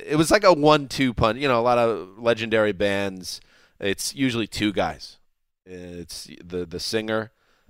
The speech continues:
and the guitarist, and they do the songwriting and obviously the singing, and everybody else is kinda interchangeable in the band. Ultimately,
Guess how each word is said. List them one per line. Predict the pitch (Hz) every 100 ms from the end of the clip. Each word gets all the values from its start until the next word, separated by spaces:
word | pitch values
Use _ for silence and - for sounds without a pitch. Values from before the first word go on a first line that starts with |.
| - -
and | 92 92 92 87 87
the |
guitarist, | 87 - 90 90 87 - - _
and | - 90
they | 92
do | 92 92
the | 85
songwriting | - 123 127 120 120 117 117 110 98
and | 87 87 82 85 -
obviously | 82 -
the | 82
singing, | - 117 107 101 - _ _ -
and | 117
everybody | 165 160 147
else | 139 -
is | 101
kinda | 123 117
interchangeable | 110 107 95 113 117 117 117 117
in |
the | 113
band. | 101 110 113 117 -
Ultimately, | 117 117 127 135 131 127